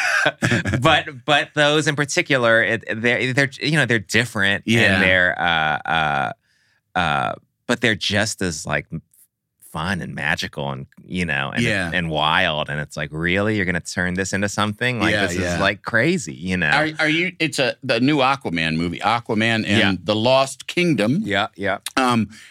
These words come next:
Speaker 2: are you done with that now? Or?
Speaker 1: Yeah.
Speaker 2: Oh, okay.
Speaker 1: Yeah, I think there might, yeah, I think, I think we're done.
Speaker 2: And where
Speaker 1: Yeah.
Speaker 2: was, where'd you shoot that one?
Speaker 1: We shot that in London.
Speaker 2: In London? Wow.
Speaker 1: Yeah, yeah.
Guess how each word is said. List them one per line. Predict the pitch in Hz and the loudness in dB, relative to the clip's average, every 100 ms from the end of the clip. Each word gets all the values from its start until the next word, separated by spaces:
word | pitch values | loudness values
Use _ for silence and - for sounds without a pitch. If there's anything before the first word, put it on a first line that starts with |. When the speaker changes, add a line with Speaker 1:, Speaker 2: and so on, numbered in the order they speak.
| - | -4
Speaker 2:
are | 123 | 0
you | 123 | 2
done | 110 110 139 | 2 2 0
with | 151 | 0
that | 185 190 | 0 0
now? | 185 208 226 | 0 0 2
Or? | 196 | 2
Speaker 1:
Yeah. | 139 98 - 127 | 2 2 -2 0
Speaker 2:
Oh, | 127 120 | 2 2
okay. | 104 | 2
Speaker 1:
Yeah, | 92 82 - | 2 0 0
I | 135 | -2
think | - 139 104 | 0 -2 -2
there | 117 | -4
might, | 120 123 - | 0 -2 -2
yeah, | 117 135 107 | -4 0 0
I | 107 | -2
think, | 135 127 | -4 -6
I | |
think | 107 110 95 | -6 -6 -8
we're | |
done. | 76 71 65 120 | -8 -10 -8 -2
Speaker 2:
And | 127 | 0
where | 139 143 | 0 0
Speaker 1:
Yeah. | |
Speaker 2:
was, | 139 135 104 - | 0 0 -4 -4
where'd | 117 131 120 | 0 0 0
you | |
shoot | 113 127 117 | 0 0 2
that | 101 98 | 2 0
one? | 67 71 101 | -4 -8 -6
Speaker 1:
We | 98 117 | -6 -4
shot | - 131 120 120 | -4 -2 -2 -2
that | 117 110 | 0 0
in | 104 95 92 | 0 0 0
London. | 87 90 76 65 - | 0 -2 -6 -10 -8
Speaker 2:
In | 98 | -6
London? | 85 101 123 110 62 - | -4 -2 -2 -2 -4 -8
Wow. | 78 | -6
Speaker 1:
Yeah, | 71 69 - - _ | -2 -4 -6 -16 _
yeah. | 80 76 69 58 | -12 -8 -6 -8